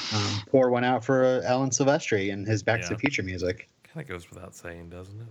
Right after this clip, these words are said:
Speaker 2: I mean, that's the, that's
Speaker 1: Which
Speaker 2: one of
Speaker 1: is,
Speaker 2: those,
Speaker 1: you know.
Speaker 2: that's one of those where the, in, in, in much like Williams, the score is so synonymous
Speaker 1: Mm-hmm.
Speaker 2: with the film. Um, you know, it's, it would hard to be, it's hard to have Star Wars without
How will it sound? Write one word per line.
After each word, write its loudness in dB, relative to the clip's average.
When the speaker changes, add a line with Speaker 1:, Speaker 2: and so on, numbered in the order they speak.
Speaker 2:
I -18
mean, -16
that's -20
the, -16
that's 2
Speaker 1:
Which 6
Speaker 2:
one 2
of 0
Speaker 1:
is, 2
Speaker 2:
those, 2
Speaker 1:
you 6
know. -4
Speaker 2:
that's 2
one -2
of -2
those -2
where 0
the, -4
in, -4
in, -4
in -4
much -2
like -2
Williams, -4
the -8
score -2
is -6
so -4
synonymous -6
Speaker 1:
Mm-hmm. 0
Speaker 2:
with -6
the -10
film. -8
Um, -10
you -6
know, -2
it's, -10
it -6
would -8
hard -2
to -8
be, -12
it's -10
hard -4
to -4
have -6
Star -8
Wars -8
without -8